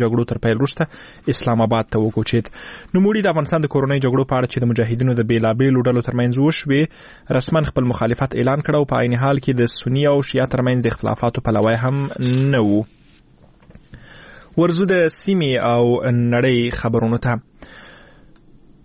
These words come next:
ایران د دوه زره پنځلسم کال د اټومي تړون اروپایي لاسلیک کوونکو ته ګواښ کړی که دوی د امریکا لخوا پر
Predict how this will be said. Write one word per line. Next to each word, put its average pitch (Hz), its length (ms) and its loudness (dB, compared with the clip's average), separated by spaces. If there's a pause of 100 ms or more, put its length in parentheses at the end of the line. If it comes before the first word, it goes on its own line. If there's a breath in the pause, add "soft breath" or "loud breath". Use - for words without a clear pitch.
(320)
ایران 208 420 2 (100)
د 165 140 2
دوه 147 100 -2
زره 151 140 2
پنځلسم 135 440 -2
کال 147 240 0
د 135 140 2 (260)
اټومي 147 360 -2 (120)
تړون 135 360 0
اروپایي 131 560 2 (120)
لاسلیک 127 400 -2
کوونکو 131 340 0
ته 120 260 0
ګواښ 156 280 0
کړی 139 300 0
که 127 380 2
دوی 160 160 2 (160)
د 127 240 2
امریکا 123 420 -2
لخوا 123 280 0
پر 120 200 -2